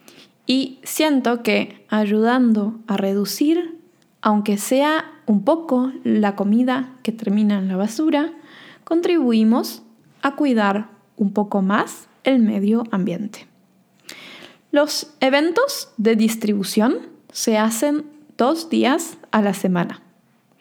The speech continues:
los martes y sábados. Por ahora, por ahora, <laughs> solo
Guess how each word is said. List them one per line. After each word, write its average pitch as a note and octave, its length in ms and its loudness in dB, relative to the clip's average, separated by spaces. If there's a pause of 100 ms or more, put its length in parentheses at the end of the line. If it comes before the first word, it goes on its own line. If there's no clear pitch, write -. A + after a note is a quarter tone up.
(380)
los G#3+ 240 -4
martes C#4 600 -2 (280)
y A3+ 80 -2
sábados. - 680 -8 (600)
Por B3 200 2
ahora, C4+ 600 0 (100)
por A3+ 120 2
ahora, C#4 360 2 (220)
<laughs> - 420 -2
solo C4+ 460 0